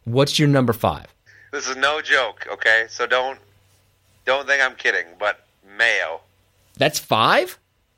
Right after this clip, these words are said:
Speaker 2: That's number five, yeah.
Speaker 1: I don't understand why that's not h-, higher on the list.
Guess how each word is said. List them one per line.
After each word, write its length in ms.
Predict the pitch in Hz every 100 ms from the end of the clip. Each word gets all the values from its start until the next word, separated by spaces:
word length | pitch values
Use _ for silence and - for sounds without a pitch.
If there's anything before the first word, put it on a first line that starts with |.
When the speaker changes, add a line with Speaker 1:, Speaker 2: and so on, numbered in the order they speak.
| _
Speaker 2:
That's 200 | 117 -
number 180 | 127 117
five, 360 | - 110 92 85
yeah. 200 | 90 80 _ _ _ _ -
Speaker 1:
I 140 | 165
don't 160 | 262 208
understand 440 | 143 135 - 135
why 140 | 131 127
that's 220 | 127 -
not 200 | 117 104
h-, 320 | - - -
higher 440 | - 139 240 302 113
on 120 | 92
the 60 | 85
list. 440 | 80 65 - -